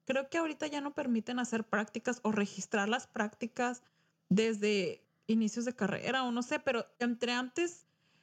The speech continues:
ustedes puedan comen-, men-, eh, meterse a la vida profesional, es mejor, porque si ustedes realmente van a ver lo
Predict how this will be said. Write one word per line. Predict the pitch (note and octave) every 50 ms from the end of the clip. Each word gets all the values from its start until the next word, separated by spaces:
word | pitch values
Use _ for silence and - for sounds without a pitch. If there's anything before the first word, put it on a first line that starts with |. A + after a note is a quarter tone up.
| _ _ _
ustedes | - B3+ A#3 - - C4 B3+ C4+ C#4 -
puedan | - - C4+ C4+ C4 B3+ A#3+ A3+ G#3+
comen-, | - G#3 G#3 G#3+ G#3+ G#3+ - _ _
men-, | - A3+ A#3 A#3 A3+ - _ _
eh, | - G#3+ A3 A3+ A3
meterse | G#3+ A3 A3 - - B3 A#3+ - B3+
a |
la | B3+ B3
vida | A#3 A3+ A3 A3 G#3+
profesional, | - - A3 - G3+ F#3 - A3 G3+ G#3+ A#3+ C4+ C4
es | - A3 A3 -
mejor, | A#3 A3 G3+ - - A#3 A#3+ C#4+ E4 F4
porque | - C#4 A3+ - A3
si | A3 - A#3
ustedes | A3 - - A3+ A#3 A#3 A3+
realmente | A#3 A#3 A#3 A3+ A3+ A#3 A3+ - A#3+
van | A3+ A3 A3+ A3+
a | A3+ A3+
ver | A3+ A3 A3+ A#3+ B3+ D#4 G#4 - _ _ _ _ _ _ _ _ _ _ - - - -
lo | B3 C4 C4 B3+ C4 C4+ C#4+ C4+